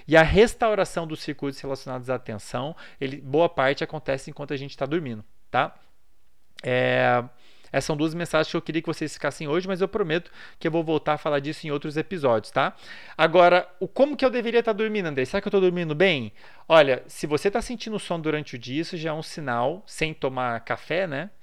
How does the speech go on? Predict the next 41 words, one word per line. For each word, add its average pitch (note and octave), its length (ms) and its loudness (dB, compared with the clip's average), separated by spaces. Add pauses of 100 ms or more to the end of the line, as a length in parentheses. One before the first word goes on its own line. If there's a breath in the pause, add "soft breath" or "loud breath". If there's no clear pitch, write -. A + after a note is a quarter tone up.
(240 soft breath)
Já C3+ 140 0
é C3+ 60 2
um D3 80 -4
sinal, C#3 340 -2
vou D#3+ 80 -6
falar F#3 200 0
de - 100 -10
café D#3 240 -4
daqui C#3 200 -4
a C3 40 -2
pouquinho. A2 440 -8 (600 loud breath)
E C3 80 -8
já C3 120 4
é - 40 8
um D3+ 60 -4
sinal D3+ 200 -2
de - 120 -6
que - 40 -16
você D#3 220 -2
tá E3 80 0
dormindo D#3 320 -6
menos D3 220 -6
que - 40 -12
deveria. D3+ 480 -2
Como A3+ 280 -4
que - 100 -10
você G3+ 300 0
deveria E3 340 0
estar D#3+ 180 -2
dormindo C3+ 360 -2
se - 120 -12
você C3 280 -4
é D#3 40 0
adulto, B2+ 640 -4 (320)
tá? C3+ 260 -2 (340 loud breath)
Pelo G#3+ 280 8
menos F3+ 280 -4
sete E3+ 320 -4
horas D3+ 200 -2
por E3 200 -4
noite. C3+ 440 -4